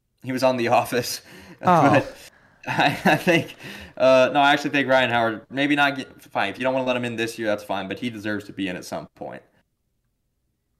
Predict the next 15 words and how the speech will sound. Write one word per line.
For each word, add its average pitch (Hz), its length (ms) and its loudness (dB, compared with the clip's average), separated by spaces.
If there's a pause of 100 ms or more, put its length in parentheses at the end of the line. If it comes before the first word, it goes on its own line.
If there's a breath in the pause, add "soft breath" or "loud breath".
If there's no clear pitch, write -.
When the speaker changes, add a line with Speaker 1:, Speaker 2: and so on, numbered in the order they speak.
(460)
Speaker 2:
Okay. 143 480 -6 (140)
Uh, 147 500 2 (120)
I 143 80 -4
don't 143 140 -4
know. 175 240 -4 (640)
Maybe 143 240 -6
not. 151 320 -4 (480)
Not - 200 -10
this 147 180 -8
year. 175 220 -2 (1040 soft breath)
So, 185 360 0 (100)
there's 208 320 2
our 175 80 2
ballots, 107 420 -4 (220)
are 147 200 -2